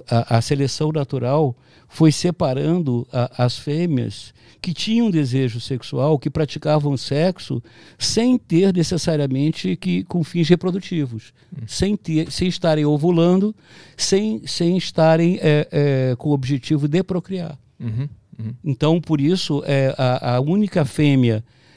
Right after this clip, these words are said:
Speaker 1: é, que transa sem, sem fins, é, é, evidentemente, é, obrigatoriamente reprodutivos é a mulher.
Speaker 2: Sim.
Speaker 1: E
Speaker 2: Sim.
Speaker 1: aí é muito interessante, porque essa discussão do feminismo, porque na origem da nossa espécie, o macho,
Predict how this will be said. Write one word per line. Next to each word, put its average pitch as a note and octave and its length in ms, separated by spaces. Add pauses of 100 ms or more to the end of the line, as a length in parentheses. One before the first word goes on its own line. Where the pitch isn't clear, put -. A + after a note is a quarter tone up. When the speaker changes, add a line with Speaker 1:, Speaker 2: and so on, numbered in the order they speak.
(160)
Speaker 1:
é, A#2 400
que D3+ 160
transa C3+ 800 (260)
sem, E3 680
sem D3 560
fins, D3 540
é, B2 280
é, A#2+ 140
evidentemente, C3+ 680
é, B2 360
obrigatoriamente B2+ 760
reprodutivos C3+ 560
é D#3+ 60
a F3 60
mulher. D#3+ 340 (200)
Speaker 2:
Sim. C3 340 (520)
Speaker 1:
E G3 60
Speaker 2:
Sim. A#3 80
Speaker 1:
aí A#3 240
é C#4 40
muito C4 220
interessante, G#3+ 800
porque C#3 300
essa D3+ 240
discussão C#3 400
do D#3 100
feminismo, C#3 720 (320)
porque F#3 220
na F#3+ 140
origem E3+ 500
da C#3 100
nossa B2 280
espécie, D3 680 (840)
o D#3 160
macho, B2+ 600